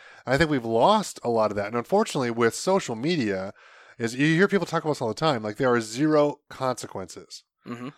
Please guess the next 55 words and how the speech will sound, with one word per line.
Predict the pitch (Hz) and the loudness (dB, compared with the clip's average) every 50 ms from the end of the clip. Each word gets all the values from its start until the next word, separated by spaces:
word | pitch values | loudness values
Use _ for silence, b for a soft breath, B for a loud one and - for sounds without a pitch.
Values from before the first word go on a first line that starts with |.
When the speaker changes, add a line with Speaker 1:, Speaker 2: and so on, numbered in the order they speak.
| b b b b - | b b b b 0
Speaker 1:
Now, | 120 151 165 156 117 92 90 85 90 107 131 - b b b b b b b b b - | 2 4 4 4 2 2 -2 -4 -4 -6 -6 -10 b b b b b b b b b -6
uh, | - 113 110 110 | 0 2 2 2
some | - - 202 220 214 | 4 4 2 4 4
people | - 185 160 151 - 139 131 | 4 4 4 4 4 2 4
who | 131 | 4
have | 135 123 113 - - | 4 2 2 0 0
posted | 143 143 143 139 - 120 - | 0 0 0 0 -2 -6 -12
some | - 113 104 | -12 -12 -12
stupid | - - - 135 - 117 - | -10 -6 -8 -6 -6 -6 -4
things | - 143 165 170 156 123 | -2 -2 -2 -2 -2 -2
on | 117 104 101 | -2 -2 -2
there | 101 101 107 | -2 -2 -2
have | 113 101 | -2 -2
lost | 104 104 104 101 - | 0 -2 -2 -2 -4
jobs. | - - 98 92 90 90 87 90 113 127 143 170 160 - - - - | -8 -6 -4 -4 -2 -2 -2 -4 -4 -6 -6 -8 -16 -16 -12 -12 -12
Speaker 2:
Oh, | - 165 | -10 -10
yeah. | - 214 160 b b b | -10 -12 -14 b b b
Speaker 1:
They | 113 117 | -4 -2
said | - 151 131 117 110 107 | 2 2 0 0 0 -10
r-, | 120 117 110 | -12 -12 -8
racist | 107 110 117 117 113 - - 120 - - | -2 0 0 0 0 -2 -6 -10 -8 -4
things | - 117 113 113 113 117 120 120 110 113 | -4 -2 -2 0 -2 -4 -4 -6 -4 -2
or | 110 110 | -2 -2
things | - - 123 117 107 | -2 -4 -8 -6 -4
they, | 110 113 | -4 -4
they | 117 113 123 127 | -2 -2 -2 -2
thought | - - 117 110 110 | 0 0 -2 0 0
were | 117 117 | -2 -4
just | 113 113 - - | -4 -4 -10 -14
funny | - - 110 107 107 110 110 110 110 | -10 -6 -4 -4 -4 -4 -4 -4 -4
or | 110 110 110 | -2 -2 -4
Speaker 2:
Mm-hmm. | 113 123 | -4 -4
Speaker 1:
quirky | 135 117 110 107 - 113 113 | -2 -2 -2 -2 -4 -4 -2
or | 113 113 110 | -2 -2 -4
a | 107 | -4
joke, | 104 - 113 107 107 107 110 117 123 - | -6 -4 -2 0 0 2 0 0 -2 -4
and | 120 107 - B B B B B | -6 -8 -8 B B B B B
people | - 156 156 143 147 | 0 0 2 4 2
are | 139 | 2
demanding | 120 131 117 110 104 113 131 139 139 135 123 131 135 131 | 2 0 -4 -4 -2 0 2 4 4 2 2 0 0 -2
for | - - 135 127 | -2 -4 -2 0
their | 127 127 127 | 2 2 0
jobs, | 120 - 127 123 127 127 123 120 123 127 127 123 | 0 0 -2 0 0 2 0 0 -2 -4 -4 -2
and, | 131 143 | 2 6
"Oh, | 165 170 | 6 8
they're | 156 160 151 | 8 6 6
horrible. | 123 139 175 185 185 175 160 165 151 | 6 4 4 4 4 4 4 2 4
We | 147 160 | 4 4
need | 180 175 | 2 2
to | 165 | 0
get | 165 151 147 | 0 -2 -2
rid | 170 170 | -2 -4
of | 160 147 | -4 -2
them." | 156 151 147 147 139 | -2 0 0 0 0
And, | 131 120 | -2 -4